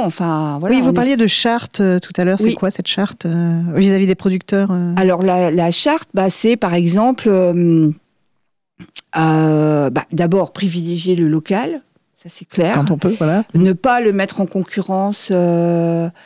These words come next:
Speaker 1: avec des grosses marques nationales. Alors, c'est, globalement, on arrive à, à respecter ça, mais après, il y a des produits, c'est compliqué. Je pense beaucoup à la confiture, <laughs> parce que, euh,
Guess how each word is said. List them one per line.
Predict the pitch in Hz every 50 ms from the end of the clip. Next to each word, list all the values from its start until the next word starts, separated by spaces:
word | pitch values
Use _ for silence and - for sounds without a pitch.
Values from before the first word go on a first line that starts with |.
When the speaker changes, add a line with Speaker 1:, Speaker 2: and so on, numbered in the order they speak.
| _ _ -
Speaker 1:
avec | 170 165 160 175 170 160
des | - 180
grosses | 160 - 185 180 175 -
marques | 190 180 - -
nationales. | 185 185 185 - 202 190 220 254 254 220
Alors, | 175 147 165
c'est, | - - - _ _ _ _ - _ _ _ _ _ _ _ _ _ _ _ _ _ _ _ _ -
globalement, | 185 214 233 220 247 254 269 277
on | 247 214
arrive | 202 196 196 208 220 190
à, | 185 143
à | - -
respecter | 175 180 175 - - 190 - - 202 196
ça, | - - 214 208 208
mais | 160 185 180 185 180 - -
après, | - 180 - - 202
il | 202
y |
a | 180
des | 165 170
produits, | - - 185 160 147 160 160
c'est | 156 - 170
compliqué. | - - 180 - - 185 - - 185 185 196 208 220 247 _ _ - - - _ _ _ _
Je | - -
pense | - 185 180 165
beaucoup | 208 202 - -
à | 269
la | 208 -
confiture, | - - 190 - - 190 - - 220 208 208 220 233 - - - - - - -
<laughs> | - - 196 190 165 - - - - - - - - - -
parce | - 160 185 -
que, | - 269
euh, | 254 269 269 220 175 170 165 147 92